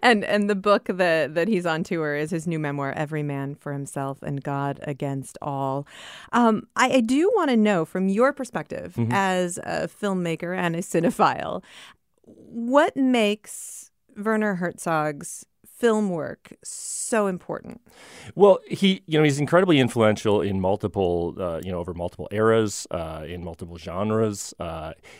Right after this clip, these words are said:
Speaker 2: his, his work, uh, is really, I think, you know,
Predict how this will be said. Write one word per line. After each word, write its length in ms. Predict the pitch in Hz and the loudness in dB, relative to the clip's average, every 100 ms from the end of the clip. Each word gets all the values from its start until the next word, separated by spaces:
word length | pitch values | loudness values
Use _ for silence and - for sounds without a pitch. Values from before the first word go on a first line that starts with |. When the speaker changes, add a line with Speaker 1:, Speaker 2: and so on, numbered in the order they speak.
| _ | _
Speaker 2:
his, 240 | 151 - | 0 0
his 260 | 135 139 120 | 0 0 0
work, 400 | 117 160 160 - | 2 2 2 -2
uh, 340 | 123 117 107 90 | 4 6 8 4
is 180 | 104 92 | 0 0
really, 240 | 113 110 | 0 2
I 60 | 90 | 0
think, 220 | 120 - _ _ - - - | -4 -8 _ _ -20 -18 -4
you 140 | 113 | -2
know, 300 | 98 92 | 0 -2